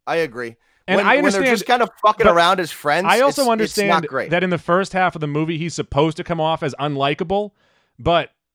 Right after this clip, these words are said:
Speaker 2: he comes off to me as just very off-putting, and it's very tough to root for him even in the second half of the movie.
Speaker 1: Yeah, I don't agree with that because I feel like there's so many kids and so many young adults that are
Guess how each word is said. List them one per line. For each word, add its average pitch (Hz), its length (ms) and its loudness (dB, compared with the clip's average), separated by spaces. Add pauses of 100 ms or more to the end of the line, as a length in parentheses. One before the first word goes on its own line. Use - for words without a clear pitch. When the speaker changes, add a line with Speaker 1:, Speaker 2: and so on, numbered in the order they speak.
(280)
Speaker 2:
he 202 240 -6
comes 226 320 -4
off 220 160 2
to 185 80 -6
me 190 160 0
as 156 80 0
just 143 120 -6
very 170 360 0
off-putting, 185 720 2 (180)
and 139 280 -2 (240)
it's 165 180 -6
very 185 320 2
tough - 300 -4
to 170 80 -4
root 160 260 -2
for 160 140 -4
him 131 120 -4
even 151 220 -2
in 139 60 -4
the 127 80 -10
second 135 300 -4
half 120 200 -4
of 110 40 -16
the 104 60 -10
movie. 104 380 -8 (220)
Speaker 1:
Yeah, 233 180 -2
I 247 160 4
don't 330 200 0
agree 233 260 -2
with 240 100 -8
that 175 180 -2
because 175 240 -6
I 185 100 0
feel 262 400 -2
like 214 300 0 (200)
there's 170 180 -2
so 202 300 -2
many 180 180 -4
kids 196 460 -2
and 175 100 -12
so 202 160 -2
many 214 140 -2
young 202 240 0
adults 170 480 0
that 147 220 -4 (140)
are 139 220 0